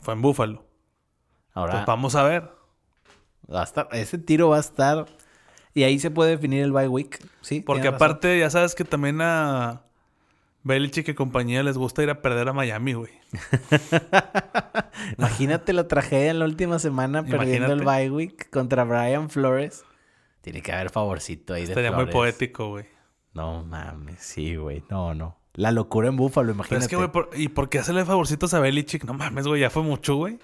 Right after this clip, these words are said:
Speaker 2: Sí, no. Es mucho besarle el anillo.
Speaker 1: Sí, güey, no, ya.
Speaker 2: <laughs> O los anillos.
Speaker 1: Sí.
Speaker 2: Para que no suene tan sucio.
Speaker 1: Es correcto.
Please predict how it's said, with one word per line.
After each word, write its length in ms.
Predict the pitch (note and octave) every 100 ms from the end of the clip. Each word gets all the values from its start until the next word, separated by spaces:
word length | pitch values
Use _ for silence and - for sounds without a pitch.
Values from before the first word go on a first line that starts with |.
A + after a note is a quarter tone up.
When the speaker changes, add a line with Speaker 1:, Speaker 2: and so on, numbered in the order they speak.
| -
Speaker 2:
Sí, 360 | G2 G2+ G#2 F2+
no. 240 | D#2+ D#2+ _
Es 160 | G#2 G2+
mucho 280 | A2+ G#2 C3
besarle 380 | A#2+ A2 A#2 A#2+
el 80 |
anillo. 500 | A2+ G#2+ G#2+ G2 F#2 -
Speaker 1:
Sí, 320 | - G#2+ G#2
güey, 240 | G#2 G#2+ A2
no, 60 | - -
ya. 80 | -
Speaker 2:
<laughs> 80 | - - - - -
O 100 | A2
los 320 | B2+ C#3+ A#2
anillos. 420 | G#2+ G#2+ E2+ F2
Speaker 1:
Sí. 260 | - A#2 G#2+ - -
Speaker 2:
Para 120 | G2+
que 60 | G#2
no 60 |
suene 200 | G2+ A2+
tan 200 | A2+ G#2+
sucio. 300 | F#2+ F2 - - _
Speaker 1:
Es 120 | C3
correcto. 460 | - B2 A2 -